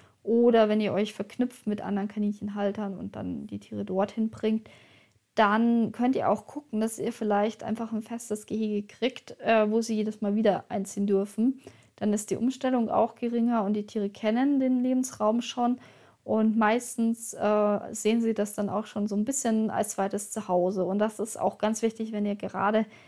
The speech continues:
wenn ihr häufiger verreist, also wenn ihr jetzt nicht nur den einen Sommerurlaub habt jedes Jahr, sondern vielleicht in jeden Schulferien weg seid oder fünfmal, sechsmal im Jahr verreist, dass ihr dann vielleicht eine feste Stelle auch findet,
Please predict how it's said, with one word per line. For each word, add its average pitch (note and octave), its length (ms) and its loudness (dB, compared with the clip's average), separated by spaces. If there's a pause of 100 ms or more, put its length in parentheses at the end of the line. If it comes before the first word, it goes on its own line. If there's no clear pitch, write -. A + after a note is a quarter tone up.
(220)
wenn G#3+ 100 0
ihr G#3+ 160 0
häufiger A3 440 4
verreist, G3+ 600 0
also G#3 220 -2
wenn G#3+ 120 0
ihr G#3 60 -2
jetzt G3+ 220 -6
nicht A3 180 -4
nur G3+ 180 -2
den G3+ 180 -6
einen G3 280 -2
Sommerurlaub A#3 720 0
habt A3+ 220 -4
jedes G#3+ 300 -2
Jahr, G#3+ 220 2 (460)
sondern G#3+ 400 2
vielleicht G#3 480 0
in G#3 120 0
jeden G#3 500 0
Schulferien G#3+ 720 0
weg G#3 160 -4
seid G#3 480 0
oder G#3 280 0
fünfmal, G#3 600 -2
sechsmal G#3+ 460 -2
im G#3+ 140 0
Jahr G#3 260 0
verreist, G#3 540 -2
dass G#3+ 140 -6
ihr G#3 100 -6
dann G#3 200 -2
vielleicht G#3+ 260 -8
eine G#3 80 -4
feste A#3+ 380 -6
Stelle G#3+ 340 0
auch G#3 100 -2
findet, A3+ 460 2